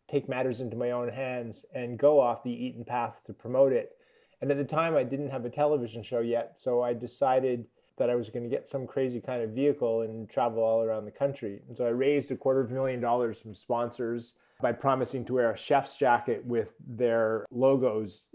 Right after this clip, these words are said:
as patches, like a nascar racing driver, which you see that a lot now, but back in those days, no chef was doing that. So I bought the Airstream, the shell of the Airstream, tricked it out with fifty thousand dollar kitchen on the inside, which was also about ten years before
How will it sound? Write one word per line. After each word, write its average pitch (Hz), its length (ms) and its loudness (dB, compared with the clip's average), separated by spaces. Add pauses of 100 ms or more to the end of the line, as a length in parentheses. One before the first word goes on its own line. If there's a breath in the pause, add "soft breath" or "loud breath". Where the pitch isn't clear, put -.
(180)
as 110 280 -8
patches, 113 600 -2
like 117 140 -2
a 117 60 -6
nascar 117 560 -2
racing 110 340 -4
driver, 104 400 -4
which 143 320 -6
you 180 180 -2
see 226 180 0
that 180 160 8
a 156 40 6
lot 143 320 6
now, 147 260 4
but 156 360 4 (520 soft breath)
back 139 280 4
in 131 80 -4
those 127 260 2
days, 117 360 0 (120)
no 123 220 -2
chef 117 300 0
was 107 180 -6
doing 123 260 0
that. 113 360 -4 (100)
So 165 120 4
I 143 100 6 (280)
bought 165 220 8
the 147 100 4
Airstream, 131 640 2
the 123 80 -2
shell 151 260 6
of 143 100 4
the 127 100 2
Airstream, 120 600 -2 (160)
tricked 165 240 0
it 147 80 6
out 123 220 6
with 117 180 -2
fifty 127 260 -4
thousand 117 360 0
dollar 110 480 -2 (220)
kitchen 151 340 0
on 113 140 -6
the 123 120 -4
inside, 113 600 0
which 135 160 -4
was 147 140 0
also 165 300 6
about 120 340 0
ten 135 260 -2
years 123 340 0
before 117 800 0